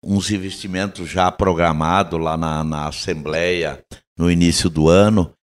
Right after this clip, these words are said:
Então, o Departamento Técnico, através da, do comando do Márcio, tá dando continuidade daquilo que foi a-, aprovado e daquilo que foi projetado. É claro que nós temos também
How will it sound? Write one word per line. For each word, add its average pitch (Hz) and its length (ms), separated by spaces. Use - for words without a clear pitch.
Então, 110 180
o 120 100
Departamento 82 680
Técnico, 87 500
através 80 580
da, 76 320
do 78 100
comando 82 440
do 78 160
Márcio, 85 560
tá 87 160
dando 90 520
continuidade 95 1200
daquilo 95 760
que 90 160
foi 87 600
a-, - 240
aprovado 92 880
e 110 60
daquilo 98 420
que - 120
foi 90 200
projetado. 90 1000
É 92 80
claro 107 420
que 95 460
nós 85 360
temos 90 360
também 85 540